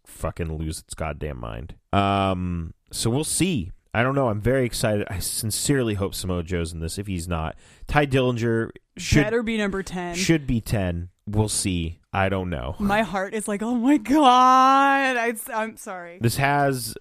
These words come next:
Speaker 1: the po-, the possibility to be a fantastic Rumble. I would almost want, and this is gonna be ve-, like, very strange for me to say,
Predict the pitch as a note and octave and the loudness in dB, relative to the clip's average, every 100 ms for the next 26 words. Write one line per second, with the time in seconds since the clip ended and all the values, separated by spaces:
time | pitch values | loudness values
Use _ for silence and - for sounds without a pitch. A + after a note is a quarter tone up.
0 | _ G#2+ A2+ A#2 - B2+ - G#2+ A#2 A2 | _ -6 -2 0 0 -2 0 -2 0 2
1 | G#2 G2+ G2 E2+ - B2 B2 B2 A2+ G#2+ | 0 0 0 -4 -4 -2 0 0 -2 0
2 | G2+ G2 E2 - G#2 F#2+ G2+ G#2+ - G#2 | -2 -2 -4 -4 -2 -2 -4 -4 -2 -4
3 | - F#2 F2 E2+ F2 F2 - _ _ - | -2 -4 -2 -2 -2 -4 -14 _ _ -20
4 | - A2+ A2+ A#2 A#2 A#2+ C#3 D#3 D3 G2+ | -4 0 2 0 0 0 0 0 -2 -4
5 | F#2+ G2 G#2+ C3 - - - _ _ G#2+ | -2 0 0 -4 -6 -12 -12 _ _ -4
6 | G2+ G2 G#2 G#2+ G2+ G#2 F#2+ F2+ F#2 F#2 | -2 -2 -2 -4 -2 0 0 0 -2 -2
7 | E2+ E2+ F2 G#2 G2 F#2 - G2 F#2 - | -6 -6 -2 0 0 -2 -2 -4 -4 -6
8 | F2+ E2+ F2 - F2 | -4 -2 -2 -2 -2